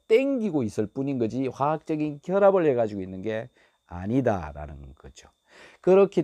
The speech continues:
때문에 이 세포 한 개, 세포 막을 둘러싸고 있는 세포 막 있잖아요. 이 막 속에 들어있는 지질 이중막이라고 하는 지질 인지질이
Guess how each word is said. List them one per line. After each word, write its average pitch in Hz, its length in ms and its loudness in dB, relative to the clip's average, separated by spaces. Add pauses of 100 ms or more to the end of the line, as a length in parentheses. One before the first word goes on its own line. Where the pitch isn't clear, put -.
(100)
때문에 156 680 2
이 139 180 2
세포 135 340 0
한 175 420 0
개, 123 200 4
세포 139 320 0
막을 - 1800 2
둘러싸고 160 640 2
있는 120 160 -4
세포 113 240 -10
막 135 320 2
있잖아요. 110 480 -8 (340)
이 156 80 -2
막 180 220 4
속에 175 200 2
들어있는 139 540 2
지질 165 760 0 (600)
이중막이라고 131 1080 0
하는 101 420 -8
지질 131 400 -6
인지질이 113 720 -6